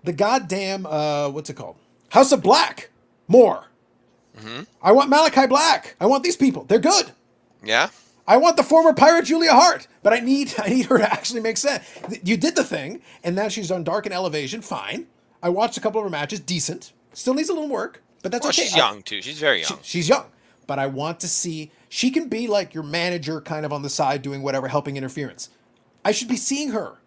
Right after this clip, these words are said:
Speaker 1: She should accompany Brody King to the ring and be, like, a distraction. Why am I not seeing her? She's part of your goddamn House of Black. <laughs>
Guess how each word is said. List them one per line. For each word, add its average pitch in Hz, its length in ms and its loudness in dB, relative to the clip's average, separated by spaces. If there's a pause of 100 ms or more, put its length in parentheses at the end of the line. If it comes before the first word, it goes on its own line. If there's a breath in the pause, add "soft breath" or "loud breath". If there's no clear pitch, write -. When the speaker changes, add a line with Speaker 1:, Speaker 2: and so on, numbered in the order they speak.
(520)
Speaker 1:
She - 180 -4
should 262 200 0
accompany 262 420 -4
Brody 175 260 2
King 180 220 0
to 170 80 0
the 170 100 -2
ring 196 260 0
and 165 100 -4
be, 175 100 0
like, 185 160 -4
a 170 40 -8
distraction. 208 560 -4 (460)
Why 180 200 4
am 247 120 0
I 240 60 0
not 233 180 -2
seeing 262 240 -4
her? 160 280 -8 (760)
She's - 180 -8
part 294 200 8
of 320 40 -4
your 262 80 -2
goddamn 202 340 0
House 214 200 -2
of 151 60 -4
Black. - 500 -2
<laughs> - 0 -